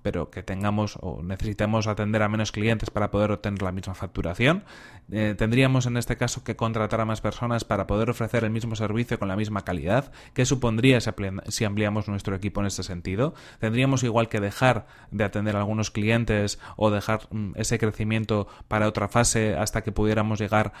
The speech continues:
a un límite de estabilidad en cuanto a la facturación y en cuanto a los gastos? Ese tipo de cosas son fundamentales,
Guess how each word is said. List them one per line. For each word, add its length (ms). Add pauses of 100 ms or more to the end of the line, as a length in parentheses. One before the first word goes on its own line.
(120)
a 120
un 120
límite 320 (120)
de 180
estabilidad 520
en 80
cuanto 220
a 40
la 60
facturación 640
y 40
en 60
cuanto 240
a 20
los 140
gastos? 400 (240)
Ese 200
tipo 240
de 80
cosas 200
son 160
fundamentales, 800